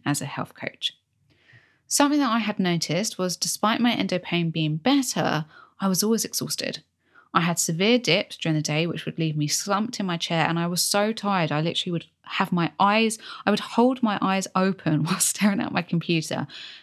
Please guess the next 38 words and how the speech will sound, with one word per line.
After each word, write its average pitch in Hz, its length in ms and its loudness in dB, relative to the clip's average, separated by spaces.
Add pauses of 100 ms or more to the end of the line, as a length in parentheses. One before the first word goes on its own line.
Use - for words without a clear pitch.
And - 200 2
it's 240 260 4
a 208 80 0
wonder 196 640 -2
that 165 140 2
no 170 120 2
one 160 120 2
in 151 60 0
my 147 120 0
management 143 500 -2
team 147 340 -4
pulled 143 240 -4
me 147 100 -2
up 147 180 -6
on - 80 -6
it, - 160 -8
'cause 160 180 -4
at - 140 -2
that - 120 -10
time 147 300 -2
I 147 60 -6
was, 147 320 -4
um, 143 380 -4 (120)
an 156 80 0
employee 147 580 -2 (140)
at - 240 -6 (180)
Centrepoint, - 460 -6
I 139 60 -8
think. - 220 -12 (880)
I 208 140 4
additionally 208 520 2
had 170 340 2
severe 170 320 2
brain 151 280 2
fog 202 380 0
and 151 240 2
low 143 160 0
moods. 143 480 -2